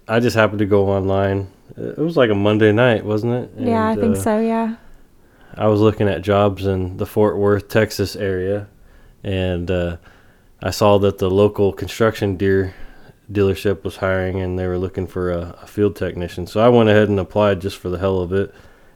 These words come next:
Speaker 1: And
Speaker 2: We honestly didn't think anything of it. It was more just for shits and giggles.
Speaker 1: <laughs> Yeah, and no joke, the next day they called me and were like, you know,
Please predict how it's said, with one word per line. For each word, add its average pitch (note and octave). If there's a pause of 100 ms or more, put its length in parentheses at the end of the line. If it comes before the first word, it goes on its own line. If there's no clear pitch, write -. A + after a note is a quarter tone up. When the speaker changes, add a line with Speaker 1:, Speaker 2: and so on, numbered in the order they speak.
Speaker 1:
And F3+ (140)
Speaker 2:
We A3+
honestly A3
didn't G3
think G3
anything F#3+
of F#3+
it. F#3+
It G3+
was G3
more G3
just F#3+
for -
shits -
and F#3
giggles. F#3
Speaker 1:
<laughs> -
Yeah, F#2+
and F#2
no G#2+
joke, G2+
the G2+
next G2
day G2
they F#2
called F#2
me F#2
and F2+
were F2+
like, F2 (140)
you G2
know, F2+